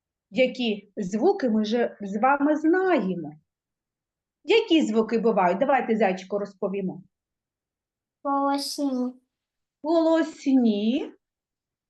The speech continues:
Speaker 1: і
Speaker 2: Приголосні.
Speaker 1: приголосні.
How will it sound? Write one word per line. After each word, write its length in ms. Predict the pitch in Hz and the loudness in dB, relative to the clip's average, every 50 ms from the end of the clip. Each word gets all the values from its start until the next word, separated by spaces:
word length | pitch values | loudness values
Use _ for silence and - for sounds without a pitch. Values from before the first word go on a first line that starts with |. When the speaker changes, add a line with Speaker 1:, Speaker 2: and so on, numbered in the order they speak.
| _ _ | _ _
Speaker 1:
і 600 | 214 190 190 185 185 208 214 254 381 508 - _ _ _ _ _ _ _ _ _ _ _ _ _ _ _ _ _ _ _ _ _ _ _ _ _ _ _ _ _ _ _ _ | -18 -16 -14 -14 -14 -14 -12 -12 -12 -14 -14 _ _ _ _ _ _ _ _ _ _ _ _ _ _ _ _ _ _ _ _ _ _ _ _ _ _ _ _ _ _ _ _
Speaker 2:
Приголосні. 1000 | - 262 269 269 262 262 262 254 247 240 240 240 240 - 262 247 226 220 233 240 - - - | -6 -4 -2 0 0 -2 -2 -2 -4 -4 -6 -6 -8 -8 -8 -6 -6 -6 -10 -12 -14 -8 -4
Speaker 1:
приголосні. 680 | 370 339 262 220 208 185 180 180 - - - 185 180 | -2 -2 0 0 -2 -2 -4 -8 -16 -16 -16 -16 -16